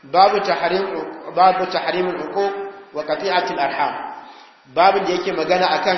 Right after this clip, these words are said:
haramcin sabawa iyaye da kuma haramcin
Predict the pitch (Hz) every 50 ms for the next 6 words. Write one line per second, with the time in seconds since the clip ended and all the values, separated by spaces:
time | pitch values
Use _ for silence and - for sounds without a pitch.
0 | 175 - - 185 190 190 202 202 202 - - - 143 - - - - - - -
1 | - - _ - - - 185 190 208 - 185 170 165 175 180 170 170 - - -
2 | 190 175 156 156 175 190 196 - - - - - - - - - - - _ -
3 | - 143 143 - 196 196 190 190 190 185 185 190 - - - - - 196 190 190
4 | 202 208 196 - - 202 190 185